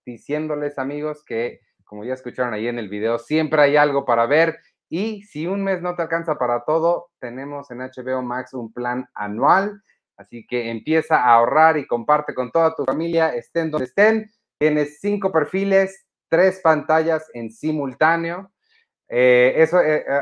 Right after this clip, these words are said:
así que yo creo que eso nos da pie y se me ocurre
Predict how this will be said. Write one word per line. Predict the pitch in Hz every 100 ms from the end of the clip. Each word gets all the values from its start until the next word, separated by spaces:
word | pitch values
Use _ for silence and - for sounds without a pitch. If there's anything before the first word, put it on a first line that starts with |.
| 135
así | 143 165
que | 165 196 151
yo | 160
creo | 220 240
que | 202 -
eso | 190 214 220 233 262
nos | - 143 139 127
da | 123 - -
pie | 147 156 170
y | 139
se | - 117
me | 113
ocurre | 110 _ 135 156 143 131 143